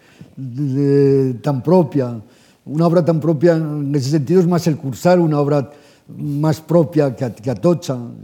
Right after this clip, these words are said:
Atocha caería más otra vez en el mismo orden de cosas que es el Prado, en obras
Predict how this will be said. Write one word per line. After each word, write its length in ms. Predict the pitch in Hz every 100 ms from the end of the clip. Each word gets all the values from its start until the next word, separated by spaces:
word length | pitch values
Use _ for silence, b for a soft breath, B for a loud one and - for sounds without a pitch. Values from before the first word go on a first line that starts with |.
| 113 131
Atocha 320 | 143 165 151
caería 340 | 175 151 165
más 280 | 165 165 139
otra 200 | 147 147
vez 300 | 156 156 -
en 140 | 139
el 80 | 135
mismo 360 | 131 151 151 160
orden 240 | 143 160
de 100 | 143
cosas 400 | 156 143 160 - B B -
que 100 | 160
es 120 | 143
el 100 | 135
Prado, 480 | - 160 156 135 120
en 300 | 120 120 120
obras 460 | 135 151 165 165